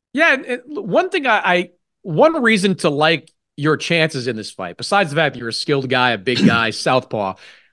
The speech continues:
like, you've been able to stay active. Like, I, I, I mean, God, you've been chasing big fights for so long, but you haven't waited around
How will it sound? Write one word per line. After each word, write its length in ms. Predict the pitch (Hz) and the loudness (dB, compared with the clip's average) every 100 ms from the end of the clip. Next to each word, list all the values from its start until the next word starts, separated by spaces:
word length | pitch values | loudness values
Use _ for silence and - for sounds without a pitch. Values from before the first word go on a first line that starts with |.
| - | -8
like, 140 | 170 156 | -4 2
you've 220 | 339 392 | 2 4
been 80 | 370 | 0
able 200 | 330 220 | 0 -2
to 60 | |
stay 240 | - 208 175 | -4 0 2
active. 400 | 190 196 123 104 | 2 0 -6 -4
Like, 200 | 139 151 | -2 0
I, 220 | 165 165 | -2 -2
I, 160 | 165 - - | -6 -8 -14
I 40 | - | -12
mean, 280 | 160 151 120 | -4 -2 0
God, 240 | 160 131 | 2 2
you've 120 | 165 | 0
been 120 | 160 139 | -4 -2
chasing 400 | 196 196 180 127 | -2 0 -2 -2
big 180 | 170 | -2
fights 280 | - 165 160 | 0 0 0
for 80 | 127 | -6
so 220 | - 135 | -4 0
long, 380 | 147 185 139 123 - - _ _ | 2 2 2 -2 -12 -20 _ _
but 160 | - 202 | 0 0
you 100 | 208 | 0
haven't 460 | 247 269 285 240 - | 2 2 2 -2 -6
waited 520 | 160 127 143 208 208 185 | -16 -6 2 4 2 0
around 720 | 156 156 156 131 107 95 | 0 2 2 2 -4 -12